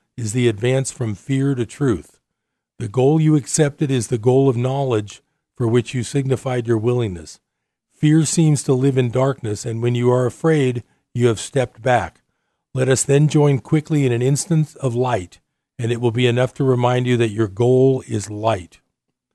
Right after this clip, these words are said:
Truth has rushed to meet you since you called upon it.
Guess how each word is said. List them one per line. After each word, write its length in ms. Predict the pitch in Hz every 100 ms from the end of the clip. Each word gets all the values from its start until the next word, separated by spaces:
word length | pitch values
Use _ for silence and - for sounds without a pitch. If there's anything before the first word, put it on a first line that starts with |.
| _ _ _ _ _ _
Truth 320 | - 156 170
has 240 | 135 123 110
rushed 340 | 139 151 -
to 80 | 139
meet 320 | 135 147 -
you 120 | 156
since 300 | 135 147 131
you 100 | 127
called 380 | 113 - 139 131
upon 340 | 104 107 92
it. 100 | 78